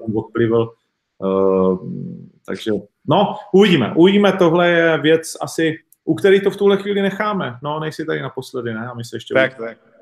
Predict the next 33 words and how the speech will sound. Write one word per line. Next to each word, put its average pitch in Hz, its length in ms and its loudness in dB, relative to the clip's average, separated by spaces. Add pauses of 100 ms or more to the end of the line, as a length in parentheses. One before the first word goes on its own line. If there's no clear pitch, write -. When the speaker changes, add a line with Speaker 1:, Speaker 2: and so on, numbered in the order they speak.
(140)
Speaker 1:
<laughs> 175 300 -2
Speaker 2:
jasné. 127 460 -6 (680)
Ale 160 220 -6
teším 247 320 -16
sa 196 160 -10
teda 143 400 -12
na 160 140 -14
Prime, 139 340 -14
tam 156 160 -14
sa 170 160 -16
vidíme 170 340 -18
všetci, 160 400 -20
dúfam, 170 460 -16
a 151 320 -16 (840)
je 123 80 -20
to 131 100 -20
super, 156 340 -14
že 113 80 -18
budeme 127 200 -12
častejšie 135 520 -14
vlastne 131 400 -12
takto 135 300 -14
spolu 151 340 -16
s - 80 -20
fandami 139 540 -16 (420)
a, 117 80 -20 (680)
a 107 60 -20 (180)
aj 107 80 -20
s 98 80 -20
divákmi. 110 420 -10 (200)
Dobre. 226 280 -2 (680)
Speaker 1:
Tak 131 160 -4
jo, 220 260 0